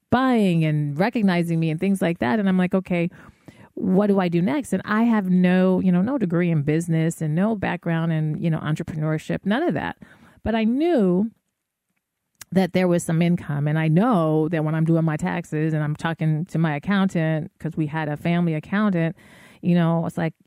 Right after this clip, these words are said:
you know, when he's going through all our stuff, I'm like, "Oh, yeah, and I did kinda, mm-hmm, I sang, you know, kinda like ten, twelve shows and made kinda, like, some little chunk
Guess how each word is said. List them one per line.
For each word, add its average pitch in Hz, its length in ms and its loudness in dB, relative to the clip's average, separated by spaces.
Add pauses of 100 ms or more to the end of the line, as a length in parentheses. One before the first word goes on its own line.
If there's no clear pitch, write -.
you - 180 -4
know, 165 140 4
when 156 120 2
he's 185 120 4
going 175 300 4
through 185 140 2
all 165 120 2
our 156 100 -2
stuff, 202 240 -2
I'm 180 100 -2
like, 175 160 0
"Oh, 214 60 0
yeah, 214 340 0
and 170 120 0
I 175 100 -2
did 190 300 -2
kinda, 165 420 0
mm-hmm, 165 380 2
I 165 80 -6
sang, 165 600 0
you 156 140 -2
know, 147 260 -4
kinda 147 320 -6
like 139 300 -10
ten, 156 460 0
twelve 151 480 -6 (120)
shows 175 640 0
and 156 200 0
made 156 400 -2
kinda, 151 340 -2
like, 139 400 -8
some 139 540 -4 (180)
little 147 400 -2
chunk 156 260 -6